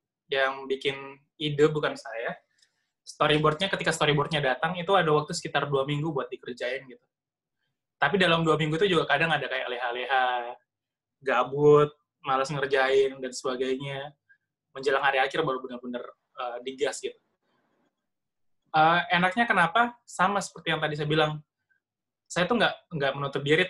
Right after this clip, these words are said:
sama, ada beberapa orang yang mungkin menutup diri harus bikin sesuatu secara orisinal begitu. Semuanya harus dari awal punya dia. Kalau saya bikinnya tuh, saya nggak malu ngakuin kalau saya pakai template. Saya pakai template yang tadi saya bilang, itu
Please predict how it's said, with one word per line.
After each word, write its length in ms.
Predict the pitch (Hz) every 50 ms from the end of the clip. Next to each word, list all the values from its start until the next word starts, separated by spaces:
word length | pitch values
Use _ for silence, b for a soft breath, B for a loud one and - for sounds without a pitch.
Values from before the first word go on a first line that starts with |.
| - _ _ _
sama, 580 | _ - - 143 147 147 156 151 151 151 - - _ 156 147 143 - _ _ _ _ _
ada 200 | - 151 160 175 160
beberapa 260 | 160 175 190 160 151 -
orang 240 | 151 160 180 185 185
yang 80 | 175 165
mungkin 240 | 151 156 151 180 180
menutup 460 | 175 175 170 151 143 143 143 143 151
diri 240 | 147 139 147 185 -
harus 180 | 156 147 - - 147
bikin 160 | 139 156 147
sesuatu 320 | - - 131 120 - 156 147 - - _ _ _ -
secara 320 | - - - 131 127 127
orisinal 480 | 127 131 131 - - - 143 143 139 127
begitu. 240 | 123 117 117 - _ _ _ _ _ _ _ -
Semuanya 420 | 123 - - 147 131 139 160 156 147
harus 220 | - - - -
dari 240 | _ - 127 131 123
awal 240 | 123 135 139 139 - _
punya 240 | - 139 131 - 127
dia. 160 | 123 127 120 - - _ b b b b b b b b b b _ _
Kalau 240 | - 147 143 151 147
saya 160 | 196 208 202
bikinnya 320 | 196 196 190 185 190 196
tuh, 320 | 196 233 233 233 226 226 226 - _ _ _ _ _ _ _ _ _ _
saya 340 | - - 185 208 226 226 220 185
nggak 180 | 175 156 156
malu 240 | 156 151 151 160 185 185
ngakuin 240 | 170 160 - 185 185
kalau 160 | 175 170 156
saya 80 | - 180
pakai 240 | 175 185 175 156 -
template. 400 | 135 123 120 - 127 127 - - _ _ b b b b b b _
Saya 160 | - - 160 160
pakai 240 | 160 160 156 151
template 400 | 156 147 139 139 - 165 160 165 - _ _ _ _
yang 160 | 151 143 147
tadi 160 | 147 - 151 143
saya 160 | 151 151 135
bilang, 400 | 131 131 131 139 151 175 190 -
itu 320 | 156 143 - 185 185 185